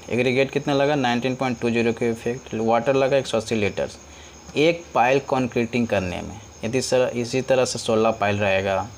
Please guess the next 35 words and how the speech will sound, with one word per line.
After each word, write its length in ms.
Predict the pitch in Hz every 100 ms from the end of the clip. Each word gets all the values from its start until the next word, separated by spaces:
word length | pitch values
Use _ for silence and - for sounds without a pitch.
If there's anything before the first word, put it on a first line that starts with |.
| -
तो 60 | -
सोलह 320 | 120 127 127
से 140 | 127
मल्टीप्लाई 500 | 135 135 135 - 131
कर 120 | 127
दीजिए 300 | 135 123 120
सीमेंट 560 | 113 117 113 110 113 -
से, 240 | 117 101 104 - - -
तो 80 | -
इतना 400 | 117 110 101 78
बैग 260 | 101 101
आपका 240 | 104 104 101
सीमेंट 320 | 113 107 107
लगेगा, 340 | 101 101 98
सीमेंट 300 | 101 113 107
सैंड 400 | 107 117 113 113 113 -
लगेगा। 500 | 107 104 101 101 98 - - - - - - - -
तो 60 | 135
आप 160 | 135
एक 280 | 139 165 -
पाइल 240 | 143 147 156
का 240 | 160 165
कंक्रीटिंग 540 | 165 143 139 139 139
करना, 260 | 139 139 139
निकालना 720 | 139 131 113 110 107 117 127
सीख 240 | 120 123 123
गए 200 | 127 139
हैं 140 | 139
तो 140 | -
आप 100 | 120
किसी, 340 | - 131 - 139 - - -
कितना 320 | 135 - 139
भी 120 | 139 139
पाइलिंग 440 | 120 113 120 120
हो 240 | 117 123